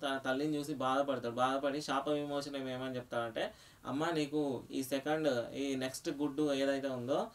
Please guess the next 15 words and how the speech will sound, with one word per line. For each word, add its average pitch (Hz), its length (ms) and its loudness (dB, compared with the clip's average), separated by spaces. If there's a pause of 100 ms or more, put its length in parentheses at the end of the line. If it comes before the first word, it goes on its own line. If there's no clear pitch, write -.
(260)
దీంట్లో 160 340 0
నుంచి 143 260 2
వెళ్ళి 147 160 4
ఒక 143 220 2 (160)
మహా 135 380 2
తేజవంతుడు, 147 720 2
మహా 143 400 2
బలశాలి 135 540 2
పుడతాడు. 123 480 -2 (460)
అతను 175 340 0
పుట్టేంత 180 600 0
వరకు 156 340 4
నువ్వు 190 540 0 (180)
ఇలాగే 156 640 6 (560)
ఉండు, 139 360 0